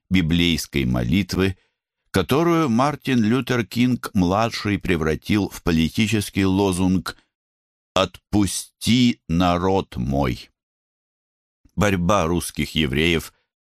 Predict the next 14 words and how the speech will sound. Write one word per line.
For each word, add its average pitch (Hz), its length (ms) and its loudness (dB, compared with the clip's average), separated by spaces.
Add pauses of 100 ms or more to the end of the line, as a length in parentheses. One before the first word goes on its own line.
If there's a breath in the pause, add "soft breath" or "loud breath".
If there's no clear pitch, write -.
за 85 180 2
право 78 540 0
репатриироваться 71 1040 -2
в 65 100 -2
Израиль 73 560 0 (600)
была 69 300 0
поистине 76 760 0
героической. 69 960 -2 (800)
Активисты 98 720 0
в 76 80 -2
С 76 220 -2
С 50 160 -4
С - 120 -4
Р 85 220 -2